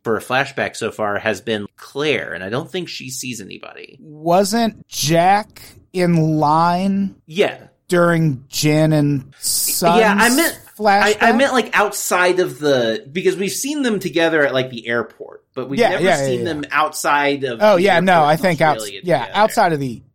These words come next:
Speaker 2: airport, yeah.
Speaker 1: Hmm.
Speaker 2: And I think I skipped a flashback where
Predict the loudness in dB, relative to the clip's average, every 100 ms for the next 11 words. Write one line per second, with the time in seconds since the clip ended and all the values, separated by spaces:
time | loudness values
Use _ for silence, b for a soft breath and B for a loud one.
0 | -2 0 0 -6 -10 -4 -2 -2 -10 -20
1 | -14 -14 -14 -8 2 4 4 2 0 -6
2 | _ -2 0 0 0 0 -2 -4 -2 -2
3 | -2 -12 -16 -18 _ -2 0 0 -2 -10
4 | -4 0 0 -2 -2 -2 -2 -8 -20 -6
5 | 0 2 4 2 0